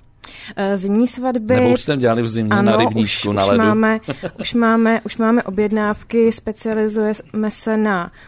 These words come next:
Speaker 1: určitě i zimní hostiny v naší restauraci. Co se týče obřadu, tak doporučujeme vlastně místní zámeček, kde, eh, si můžou snoubenci právě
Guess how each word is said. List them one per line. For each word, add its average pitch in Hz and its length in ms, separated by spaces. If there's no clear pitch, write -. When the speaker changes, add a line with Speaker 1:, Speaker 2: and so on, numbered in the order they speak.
Speaker 1:
určitě 214 340
i 233 120
zimní 202 360
hostiny 214 460
v 214 40
naší 220 280
restauraci. 214 840
Co - 140
se 208 120
týče 220 260
obřadu, 208 380
tak 214 140
doporučujeme 196 680
vlastně 196 320
místní 202 420
zámeček, 180 640
kde, 180 160
eh, 180 160
si - 180
můžou 185 380
snoubenci 180 540
právě 180 440